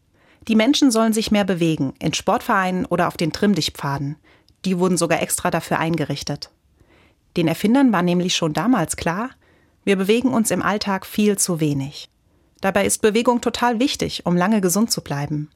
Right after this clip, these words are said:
Sogar wenn wie jetzt eine Epidemie durch die Welt geht, ist das wichtig.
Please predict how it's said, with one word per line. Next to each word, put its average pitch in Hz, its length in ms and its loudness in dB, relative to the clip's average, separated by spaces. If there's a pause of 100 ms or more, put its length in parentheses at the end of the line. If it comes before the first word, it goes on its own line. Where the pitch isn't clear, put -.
(560)
Sogar 196 460 2
wenn 180 180 0
wie 165 100 -2
jetzt - 300 0
eine 175 200 0
Epidemie 196 500 2
durch 170 140 0
die 170 120 -4
Welt 160 220 0
geht, 160 240 0
ist - 160 -2
das 151 160 -4
wichtig. 151 540 -6